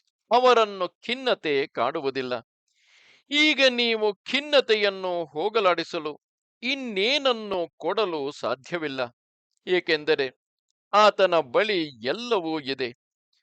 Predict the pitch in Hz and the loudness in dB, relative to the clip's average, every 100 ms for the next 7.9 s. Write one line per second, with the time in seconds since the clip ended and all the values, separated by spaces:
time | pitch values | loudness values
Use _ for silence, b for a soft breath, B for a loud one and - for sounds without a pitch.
0 | _ _ _ _ 220 254 240 226 214 196 | _ _ _ _ 6 6 6 4 4 2
1 | 196 185 175 151 185 247 254 214 180 175 | 4 4 2 2 4 4 2 0 2 2
2 | 165 139 110 143 226 233 190 185 151 139 | 2 -2 -2 0 2 2 0 -2 -4 -4
3 | 202 190 165 147 135 - 117 131 - 175 | -4 -2 -2 -4 -6 -4 -4 -6 -6 -4
4 | 151 135 120 - _ _ _ _ _ _ | -4 -4 -6 -10 _ _ _ _ _ _
5 | 208 226 185 175 156 151 143 - 147 202 | 2 2 4 2 4 4 2 -4 -6 -6
6 | 220 254 277 294 285 196 175 - - 175 | -4 -4 -4 0 0 0 -2 -4 -10 -8
7 | 156 131 - _ - 156 147 131 127 | -6 -10 -12 _ -4 -2 -2 -4 -8